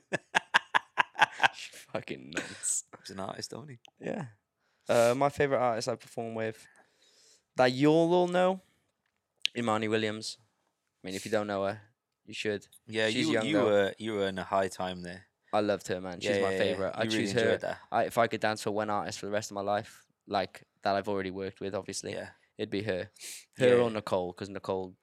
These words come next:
Speaker 2: was a gangster, but
Speaker 1: Yeah, yeah, you, you enjoyed that as well.
Speaker 2: but those two.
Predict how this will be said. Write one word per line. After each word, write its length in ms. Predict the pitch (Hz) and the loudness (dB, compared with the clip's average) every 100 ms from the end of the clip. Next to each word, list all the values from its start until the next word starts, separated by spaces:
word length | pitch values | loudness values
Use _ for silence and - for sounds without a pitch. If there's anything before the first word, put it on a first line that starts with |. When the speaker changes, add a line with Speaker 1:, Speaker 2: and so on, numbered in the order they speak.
| - | -14
Speaker 2:
was 140 | 98 | -12
a 40 | |
gangster, 460 | 98 92 90 - 104 | -8 -8 -8 -4 -2
but 240 | 92 87 | -2 -4
Speaker 1:
Yeah, 160 | 110 110 | 0 0
yeah, 120 | 107 | 0
you, 240 | 101 107 - | -2 -6 -10
you 120 | 110 | -8
enjoyed 300 | 107 107 101 | -4 -2 0
that 220 | 95 90 | 0 0
as 100 | 87 95 | -4 -8
well. 220 | 90 95 | -8 -6
Speaker 2:
but 100 | 110 | -4
those 260 | 110 107 104 | 0 0 -2
two. 240 | - 98 | -6 -6